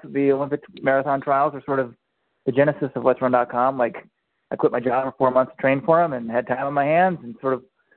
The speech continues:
kind of like, "What am I gonna do to try," in the moments I was being productive?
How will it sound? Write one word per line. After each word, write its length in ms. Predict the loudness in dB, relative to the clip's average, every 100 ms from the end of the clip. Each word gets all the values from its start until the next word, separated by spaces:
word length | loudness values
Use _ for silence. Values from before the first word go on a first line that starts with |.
| _ _
kind 120 | -2
of 40 | 0
like, 120 | 2
"What 80 | 2
am 100 | 2
I 60 |
gonna 140 | -4 -4
do 160 | -4
to 80 | -2
try," 160 | -2 -2 -4 -6
in 100 | -2
the 160 | 0 0
moments 420 | 0 0 2 0 0
I 80 | 0
was 140 | 0 0
being 220 | 0 2
productive? 480 | -2 -2 0 -2